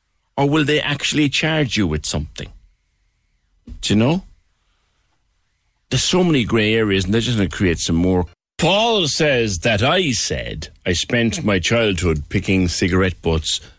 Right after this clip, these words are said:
out of sandcastles. Are you sure you're not exaggerating? Well, I didn't say that, Paul. What I said was that when my kids were small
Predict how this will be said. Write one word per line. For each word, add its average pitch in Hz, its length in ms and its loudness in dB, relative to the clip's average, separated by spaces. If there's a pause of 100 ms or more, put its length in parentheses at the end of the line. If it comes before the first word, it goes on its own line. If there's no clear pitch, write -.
(180)
out 87 220 0
of 85 80 -4
sandcastles. 80 1000 -2
Are 85 140 -2
you 78 180 2
sure 104 400 2
you're 82 160 0
not 80 220 0
exaggerating? 76 920 -2 (120)
Well, 98 340 2 (140)
I 101 80 -2
didn't 123 360 2
say 82 240 0
that, - 280 -2 (200)
Paul. 85 360 2 (540)
What 107 180 2
I 104 140 4
said 143 400 0
was 110 240 2
that 98 100 0
when 101 160 0
my 101 140 0
kids 156 420 -2
were 110 160 2
small 73 560 -2